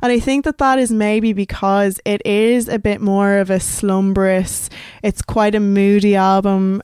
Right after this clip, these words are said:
Um, I also really enjoyed the, like, the very, like, motoric kind of melodies that kind of permeate throughout. And, like, Robin is always kind of, like,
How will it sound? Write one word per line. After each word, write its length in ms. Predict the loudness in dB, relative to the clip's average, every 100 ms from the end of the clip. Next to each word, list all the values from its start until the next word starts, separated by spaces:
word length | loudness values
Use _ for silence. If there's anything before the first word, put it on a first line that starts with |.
| -6
Um, 640 | -4 -2 -2 -4 -6 -10 _ _ _ _ -4
I 140 | 0
also 420 | 2 2 0 -2
really 300 | 0 0 0
enjoyed 600 | -2 -4 -2 0 0 -2 -4
the, 100 | -8 -10 _ _ -8
like, 240 | -8 -6
the 180 | -8 -10 -10
very, 220 | -6 -2 -2
like, 360 | -4 -4 -4
motoric 920 | 0 0 0 -2 0 0 0 -4 -12
kind 240 | -4 -2 0
of 40 |
melodies 600 | 2 2 2 0 0 0
that 140 | -4 -2
kind 200 | 0 0
of 220 | -2 -4
permeate 640 | -4 0 2 0 -2 -4
throughout. 600 | -6 -2 0 2 0 -2 -10 -18 -18 -18 -10 -4
And, 140 | -2
like, 160 | -2 0
Robin 320 | 0 2 0
is 160 | 0
always 360 | 0 2 2 0
kind 360 | -2 -2 0 -2
of, 160 | -2
like, 420 | -2 -2 -2 -6